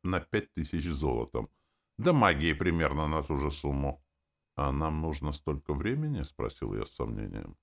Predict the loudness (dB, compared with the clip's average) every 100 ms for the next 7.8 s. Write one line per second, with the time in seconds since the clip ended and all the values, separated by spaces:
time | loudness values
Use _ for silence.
0 | _ _ _ _ -6 -2 -2 -2 -6 -4
1 | -2 0 0 0 0 -2 -2 -4 -2 -2
2 | -2 -2 -4 -2 -2 -2 -2 2 4 4
3 | 2 4 4 4 4 2 0 -2 -2 -2
4 | 0 -2 -2 -4 -4 -4 -6 -2 -2 0
5 | -4 -8 _ _ _ _ _ _ -4 -2
6 | 0 0 0 2 -2 -2 -4 0 0 0
7 | -2 -4 -2 -2 -2 -4 -6 -8